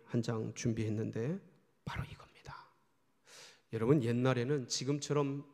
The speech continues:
빌딩 숲이 있고 높은 마천루가 있고 그러지 않았지 않습니까?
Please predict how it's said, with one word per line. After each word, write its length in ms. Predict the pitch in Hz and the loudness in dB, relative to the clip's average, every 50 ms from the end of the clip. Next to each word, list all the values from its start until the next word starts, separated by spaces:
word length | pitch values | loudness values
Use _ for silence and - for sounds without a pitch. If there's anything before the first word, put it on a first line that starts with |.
| - _ _ _ _ - | -20 _ _ _ _ 2
빌딩 420 | 135 135 131 135 135 - 143 135 | 4 4 4 4 0 -2 -2 0
숲이 340 | 123 - - - - - 131 | -2 -2 -6 -6 -2 -2 -2
있고 680 | 120 - - - 135 127 - - 135 135 131 135 139 143 - | -2 -4 -6 -4 -2 -2 -2 -2 -2 -6 -8 -10 -14 -16 -16
높은 520 | - - - - - - - - 151 151 | -16 -16 -16 -14 -6 -2 4 4 6 6
마천루가 600 | 131 123 127 127 - - 165 160 151 151 151 151 | 6 0 0 -2 0 0 0 2 2 2 2 2
있고 200 | 151 139 139 175 | 0 0 -2 -4
그러지 260 | 165 - 156 175 - 170 | -4 -4 -6 -4 -4 -2
않았지 280 | 147 143 151 143 - - - - | -2 -2 -4 -6 -8 -14 -10 -8
않습니까? 580 | 175 151 - - 147 139 131 - - 170 190 | -6 -6 -6 -6 -6 -8 -8 -8 -10 -12 -12